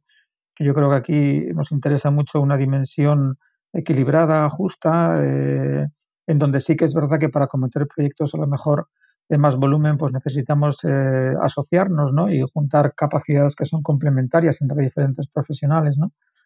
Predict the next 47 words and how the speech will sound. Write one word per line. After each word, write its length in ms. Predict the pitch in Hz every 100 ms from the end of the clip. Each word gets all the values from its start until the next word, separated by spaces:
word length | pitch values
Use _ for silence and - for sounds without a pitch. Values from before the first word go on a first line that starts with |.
| _ _
Pero 420 | - 151 151 151
sí 160 | 147 156
que 520 | 175 175 170 160 156
yo, 100 | 156 170
yo 80 | 160
traba-, 240 | 185 139
yo 80 | 131
de 80 | 151
hecho 160 | 151 151
estuve, 800 | - 151 147 135 131 131 131 143
cuando 500 | 135 127 135 127 131
terminé 300 | 135 127 135
de 80 | 151
estudiar, 500 | 147 143 151 170 - _ _ _ -
y 120 | 151
bueno, 180 | 156 139
después 340 | 127 - 135
de 480 | 139 139 135 139 139
un 100 | 143
par 120 | 139
de 60 | 139
escarceos, 720 | - 139 - 170 165 160 151
de, 360 | 147 139 135 135
de 120 | 135
trabajar 360 | - 151 - 135
un 100 | 135
poco 220 | 147 147
en 40 |
montar 320 | 139 135 147 139 139
un 120 | 135
proyecto 320 | 135 139 139 143
de 80 |
consultoría 720 | 147 147 165 147 139 139 143 147 _ _ _ _
junto 300 | - 131 147
con 260 | 147 139 139
un, 140 | 139
un 100 | 139
grupo 240 | 139 143 147
catalán, 460 | 147 147 156 160 - _ _ _ _ _
empecé 260 | 165 143 151
a 60 | 143
trabajar 400 | 147 147 175 165
en 160 | 147
una 240 | 139 139 143
empresa 500 | 135 151 156 147 139
de 120 | 139
consultoría, 720 | 147 127 139 139 135 156